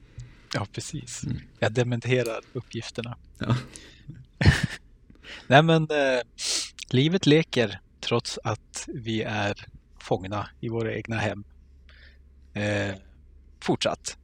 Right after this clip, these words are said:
Speaker 2: Mm.
Speaker 1: Men
Speaker 2: Det är
Speaker 1: det
Speaker 2: bra. Följer
Speaker 1: Ja.
Speaker 2: du fortsatt Melodifestivalen?
Speaker 1: Jajamän, eh, det gör jag.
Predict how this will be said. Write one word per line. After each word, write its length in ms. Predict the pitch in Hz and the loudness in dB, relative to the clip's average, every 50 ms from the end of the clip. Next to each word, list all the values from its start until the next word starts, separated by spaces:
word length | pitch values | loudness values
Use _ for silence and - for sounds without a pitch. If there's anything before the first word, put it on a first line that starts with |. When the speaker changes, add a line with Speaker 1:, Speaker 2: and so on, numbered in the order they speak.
| - - - | -20 -10 -4
Speaker 2:
Mm. 340 | - - 208 294 - - - - - - - - - - | -2 0 0 0 0 -2 -8 -16 -20 -18 -16 -16 -16 -12
Speaker 1:
Men 220 | - 135 127 131 139 | -8 -4 -2 -2 0
Speaker 2:
Det 60 | 143 131 135 | 0 2 2
är 80 | 165 | 2
Speaker 1:
det 0 | 190 | 2
Speaker 2:
bra. 160 | 190 170 143 127 - - - - - - - - - | 0 0 -2 -4 -6 -14 -20 -20 -20 -20 -20 -20 -20
Följer 360 | - - 139 139 139 147 147 | -2 2 4 6 6 8 8
Speaker 1:
Ja. 60 | 156 | 8
Speaker 2:
du 160 | 143 143 139 | 6 6 4
fortsatt 420 | 139 - 135 123 - 120 117 117 - | 4 2 0 0 2 0 0 2 2
Melodifestivalen? 800 | 120 117 113 113 113 - - - - - 110 95 - - - - - - - - - - - - - - - - - - - - - - - - - - - - - | 2 2 4 2 0 0 -2 -4 -4 -4 -4 -4 -4 -4 -6 -8 -10 -16 -20 -20 -20 -20 -20 -20 -20 -20 -20 -20 -20 -16 -14 -12 -10 -10 -10 -10 -10 -12 -16 -16 -12
Speaker 1:
Jajamän, 840 | - 104 101 143 151 139 123 117 127 151 165 160 156 165 165 139 123 - - - - - - - | -10 2 6 8 8 8 8 6 4 2 2 2 2 2 2 2 0 -4 -12 -20 -20 -20 -18 -8
eh, 540 | - - 127 127 127 123 120 120 117 113 117 - - - - - - - - - - - | -2 2 4 4 6 6 6 4 4 2 0 -4 -10 -18 -20 -20 -20 -20 -20 -20 -10 -2
det 100 | - 143 | 2 4
gör 220 | 147 139 131 127 | 6 6 6 6
jag. 260 | 127 120 113 - - | 6 4 2 0 -4